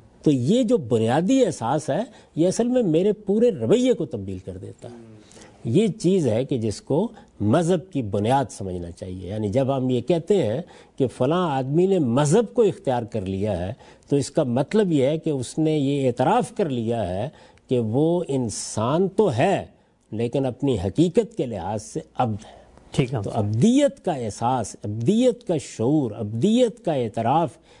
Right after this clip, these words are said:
Speaker 1: یہی مذہب کی حقیقت ہے۔ اگر یہ اعتراف نہیں ہے تو آپ مذہب کے باہر کھڑے ہیں حقیقت کے اعتبار سے، اگرچہ آپ اپنے نام کے ساتھ کسی مذہب کا تعارف لکھ رہے ہیں۔
Speaker 3: ٹھیک ہے ہم صاحب، یہ بتائیے گا،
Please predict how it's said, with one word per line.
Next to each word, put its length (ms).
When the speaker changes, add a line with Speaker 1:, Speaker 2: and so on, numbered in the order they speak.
Speaker 1:
یہی 340
مذہب 480
کی 120
حقیقت 480
ہے۔ 120
اگر 240
یہ 320
اعتراف 520
نہیں 460
ہے 140
تو 80
آپ 220
مذہب 420
کے 80
باہر 260
کھڑے 260
ہیں 280
حقیقت 440
کے 80
اعتبار 400
سے، 220
اگرچہ 560
آپ 260
اپنے 240
نام 380
کے 140
ساتھ 380
کسی 260
مذہب 440
کا 80
تعارف 400
لکھ 220
رہے 80
ہیں۔ 60
Speaker 3:
ٹھیک 180
ہے 60
ہم 120
صاحب، 400
یہ 100
بتائیے 460
گا، 180